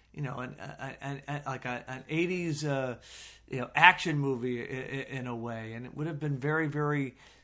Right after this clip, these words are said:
uh, unique, <laughs> I guess, and, and, and just weird. But, you know, I think what this movie proved, uh, is that sometimes, you know, you stick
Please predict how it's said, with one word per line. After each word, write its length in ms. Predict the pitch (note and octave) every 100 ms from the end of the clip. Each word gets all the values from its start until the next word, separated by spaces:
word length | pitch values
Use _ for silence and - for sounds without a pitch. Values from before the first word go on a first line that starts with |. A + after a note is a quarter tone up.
| -
uh, 400 | C#3+ C#3 C3+ C3 - - - - -
unique, 540 | - E3 E3+ G3+ - -
<laughs> 40 |
I 60 | D3+
guess, 420 | - - D3+ -
and, 200 | F3 D#3
and, 240 | E3 D#3 D3+
and 260 | D#3 D3+ D3+
just 240 | F3 D3
weird. 520 | C#3+ F#3 G3+ D#3+ C3+
But, 260 | D3+ D3 C#3+ - - - -
you 120 | F3+
know, 180 | F3+ E3+
I 140 | E3 F3
think 360 | - F#3+ E3+ - - - _ - - -
what 560 | D3+ D#3+ G#3+ A3 - - _
this 340 | D3+ D3 F3 D#3+
movie 380 | D#3 D3 C#3 A#2+
proved, 800 | - - C3 A#2 G#2+ F2 C#3+ - _ _ _ _
uh, 160 | - B2+ -
is 240 | D3 A#2+
that 360 | B2+ C3 B2 - -
sometimes, 640 | - F3+ F3+ E3+ E3 D3+
you 60 | D3+
know, 80 | C#3
you 180 | C3+
stick 480 | C3+ - D3+ C#3+ -